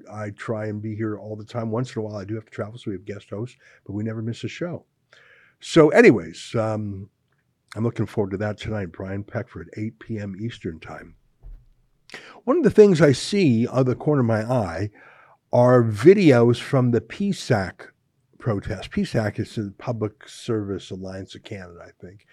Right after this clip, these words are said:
It's the, it's a big government union. And they're on strike. And did we show that, that video the other day, the one that felt like, you know, I don't know if you remember,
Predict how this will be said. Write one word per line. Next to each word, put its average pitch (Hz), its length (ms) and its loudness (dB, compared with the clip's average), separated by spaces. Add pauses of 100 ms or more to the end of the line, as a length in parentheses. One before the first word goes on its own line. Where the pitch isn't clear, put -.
(240)
It's - 300 -4
the, 117 340 0
it's 135 240 -8
a 131 60 2
big 123 460 0 (560)
government 120 580 0 (180)
union. 101 800 -2 (560)
And 131 180 0
they're 226 240 6
on 196 220 4
strike. 143 720 -2
And 127 100 0
did 214 140 0
we 339 120 6
show 277 460 4
that, 226 280 0 (180)
that 165 340 0 (1120)
video 143 580 6
the 135 160 4
other 131 180 4
day, 135 240 2
the 131 120 2
one 135 500 -2
that 135 180 -8
felt 160 340 -2
like, 127 340 -8
you 214 80 -8
know, 254 180 -6
I 170 140 -8
don't 185 180 -4
know 127 80 -4
if 120 160 -8
you 117 80 -4
remember, 98 460 -10